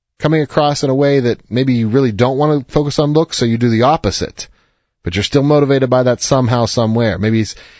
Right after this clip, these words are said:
you might not like someone 'cause you think they're lazy, but that's the laziness you don't want to face inside. The potential for everything great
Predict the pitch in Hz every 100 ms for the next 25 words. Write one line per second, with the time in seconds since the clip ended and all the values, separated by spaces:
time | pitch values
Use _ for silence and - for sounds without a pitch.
0 | _ 113 123 123 117 131 - 127 113 110
1 | 117 127 127 120 135 151 120 98 - -
2 | 117 117 - 117 113 139 135 131 123 123
3 | 127 127 117 127 127 - 117 120 - 131
4 | 123 95 65 - - _ _ _ _ -
5 | 117 127 - 175 185 185 - 143 156 151
6 | 139 143 127 104 123 143 180 -